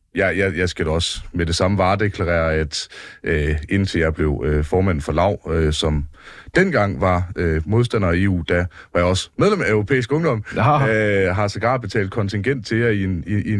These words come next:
Speaker 1: i en længere årrække, så, så de bliver
Speaker 2: Ja,
Speaker 1: nok
Speaker 2: glad for
Speaker 1: ikke,
Speaker 2: at
Speaker 1: hvi-,
Speaker 2: høre.
Speaker 1: hvis I har siddet
Speaker 2: Ja.
Speaker 1: derhjemme og tænkt,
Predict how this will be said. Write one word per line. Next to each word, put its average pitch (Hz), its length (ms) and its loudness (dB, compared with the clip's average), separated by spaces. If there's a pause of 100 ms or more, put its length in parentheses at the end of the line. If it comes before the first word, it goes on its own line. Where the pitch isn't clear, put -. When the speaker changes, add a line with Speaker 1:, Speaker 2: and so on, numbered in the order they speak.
Speaker 1:
i 110 40 -2
en 107 100 2
længere 117 260 2
årrække, 98 440 2
så, 98 320 2 (520)
så 139 140 0
de 127 120 0
bliver 147 360 2
Speaker 2:
Ja, 117 100 4
Speaker 1:
nok 139 180 2
Speaker 2:
glad - 0 -
for 113 100 0
Speaker 1:
ikke, 113 100 0
Speaker 2:
at 110 80 0
Speaker 1:
hvi-, 107 40 2
Speaker 2:
høre. 117 100 0
Speaker 1:
hvis 175 200 2
I 175 40 2
har 156 120 4
siddet 185 520 2
Speaker 2:
Ja. 170 100 -6 (340)
Speaker 1:
derhjemme 98 460 0
og 104 100 -2
tænkt, 110 300 -2